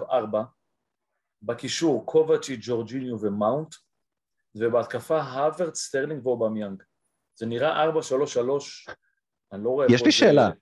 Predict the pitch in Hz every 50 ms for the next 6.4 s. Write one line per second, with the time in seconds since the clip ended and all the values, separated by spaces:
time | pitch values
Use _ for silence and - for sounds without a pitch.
0 | _ - - 127 107 110 101 98 92 92 113 160 - 247 165 - - 139 - -
1 | 131 98 - - 120 143 - _ _ _ _ _ _ _ _ _ _ _ _ _
2 | _ _ _ - - 123 110 104 139 170 208 - 269 277 208 - 208 175 143 123
3 | 117 110 139 190 226 135 113 101 90 98 - - 101 101 101 98 110 - - 107
4 | 107 110 - - 101 104 107 107 - - 110 107 107 104 101 101 101 101 98 95
5 | 95 _ _ _ _ _ _ _ - - - 156 139 - 160 156 156 151 156 170
6 | 139 - - - - - - -